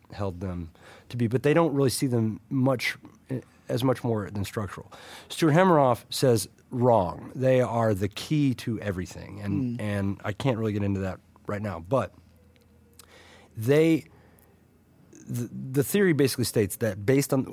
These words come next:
Speaker 1: with, with the protein that makes up these structures, that there is a, there's a quantum vacuum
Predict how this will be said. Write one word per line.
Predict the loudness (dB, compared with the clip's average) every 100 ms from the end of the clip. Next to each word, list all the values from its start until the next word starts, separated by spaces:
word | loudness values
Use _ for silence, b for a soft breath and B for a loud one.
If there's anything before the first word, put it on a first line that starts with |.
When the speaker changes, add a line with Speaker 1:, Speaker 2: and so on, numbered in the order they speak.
| -2
Speaker 1:
with, | -2 -2
with | 0 0
the | -2
protein | -4 2 2 2 2 4 2 0 b b _
that | -2 2
makes | 2 2 0
up | -2 -2
these | -4 -4 -4 -8 -10
structures, | -2 -2 -2 -6 -12 -16 B B B B
that | -2 -2 -2
there | -2 2 2
is | 2 -2 -2 -4
a, | -4 -4 -6
there's | -4 -2 -2
a | -4
quantum | -6 0 0 2 2
vacuum | 2 2 0 -2 -6 -8 -10 -14